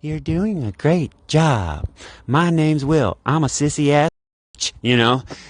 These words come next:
and I'm fucking getting sick of it, right? And so, dude, here's how the bud tender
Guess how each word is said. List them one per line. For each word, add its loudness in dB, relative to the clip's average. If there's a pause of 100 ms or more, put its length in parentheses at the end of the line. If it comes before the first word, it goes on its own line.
and -2
I'm 2
fucking 0
getting -2
sick -6
of -8
it, -8 (120)
right? -2 (340)
And 0
so, 4
dude, -2 (960)
here's 2
how 2
the 0
bud 2
tender -2